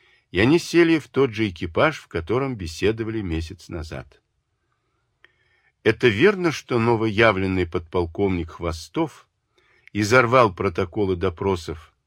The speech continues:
все документы по резидентуре и подозреваемым в связи с ним?» спросил Ноя. «Да ведь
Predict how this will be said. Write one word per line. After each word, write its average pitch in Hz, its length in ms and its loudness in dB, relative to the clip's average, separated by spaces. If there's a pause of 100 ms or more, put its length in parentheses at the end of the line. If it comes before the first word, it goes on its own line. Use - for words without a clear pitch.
все - 260 2
документы 98 720 0
по 98 380 -2
резидентуре 98 1040 -2
и 113 340 -8
подозреваемым 101 1000 0
в - 60 -20
связи 87 400 -10
с - 140 -14
ним?» 80 260 -6 (500)
спросил 82 540 -10
Ноя. 73 360 -12 (880)
«Да 90 120 -4
ведь 101 360 -4